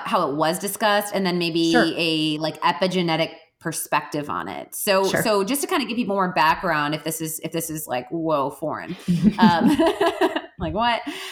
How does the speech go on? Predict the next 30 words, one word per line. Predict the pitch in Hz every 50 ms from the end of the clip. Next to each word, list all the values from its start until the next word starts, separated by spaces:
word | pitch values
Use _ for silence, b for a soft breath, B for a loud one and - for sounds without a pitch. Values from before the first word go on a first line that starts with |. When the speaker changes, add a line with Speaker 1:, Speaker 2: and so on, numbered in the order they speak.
| B B B
Speaker 1:
Um, | 220 220 208 202 196 196 190 165
so | - - 262 247
going | 240 247 254 277 311 311
back | 269 233 240 -
to | 262
my | 226 214
first | 220 - 220 214 214 -
conversation | - 233 208 202 202 196 214 196 196 208 196
of, | 180
like, | 175 160 156 - -
tangles | - - 202 180 180 185 190 185 165 156 151 151 - 135
and | 143 147
such | - - 127 117 107 - -
and | 165 170 156
beta | 175 165 170 170 156
amyloid | 156 165 170 160 156 156 151 151 151 151 - - _ _ _ _ _
proteins | - 202 165 160 160 - 175 156 151 151 147 143 147 151 147
and, | 147 139 139 139 - -
and | 143 147 139 143 143 143 143 -
the | 147 143 147
A | 147 -
P | - 151
P | - - - 147 147 143
and | 143
whatnot. | 139 123 - 139 139 120 - - - - _ _ _ _ _ _ _ _
So | - - 220 196
what | 202 - -
happens | - - 262 302 320 320 269 240 196 180 180 175 165 -
is, | - 160 160 156 151 147 151 151 151 - B B B B B B B B B - 185
um, | 185 175 165 160 160 156 165 160 -